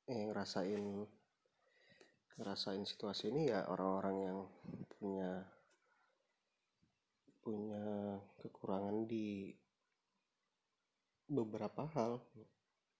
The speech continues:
Misalkan ada yang pekerja kantoran,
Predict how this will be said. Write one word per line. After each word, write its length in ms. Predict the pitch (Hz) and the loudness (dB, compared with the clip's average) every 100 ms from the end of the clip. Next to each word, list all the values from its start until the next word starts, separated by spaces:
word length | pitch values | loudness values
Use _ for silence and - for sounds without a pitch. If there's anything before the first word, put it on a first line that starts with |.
| - | -6
Misalkan 480 | 113 - - 123 147 - - - _ _ _ _ _ _ - | -4 -4 -4 -2 -4 -6 -20 -20 _ _ _ _ _ _ -8
ada 160 | 90 101 | -2 0
yang 160 | 123 | 0
pekerja 560 | 110 - 85 90 107 98 101 98 98 98 98 - _ _ - | 0 -4 -6 -4 0 2 2 0 -2 -4 -8 -18 _ _ -6
kantoran, 720 | - 180 - 185 147 160 | -4 0 0 0 0 -2